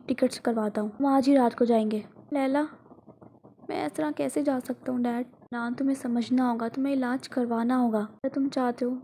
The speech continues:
कि तुम फिर से पहले की तरह हो सको, तो तुम्हें ये सब कुछ करना होगा बेटा।" और यहाँ पर दिखाते हैं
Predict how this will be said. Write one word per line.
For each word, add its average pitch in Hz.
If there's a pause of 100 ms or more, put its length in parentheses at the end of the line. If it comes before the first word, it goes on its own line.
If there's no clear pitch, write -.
(120)
कि 285
तुम 294 (340)
फिर 277
से 269 (260)
पहले 269
की 285
तरह 262
हो 277
सको, 240 (140)
तो 294
तुम्हें 269
ये 269
सब 277
कुछ -
करना 254
होगा 247
बेटा।" 233 (360)
और 349
यहाँ 294
पर 320
दिखाते 240
हैं 233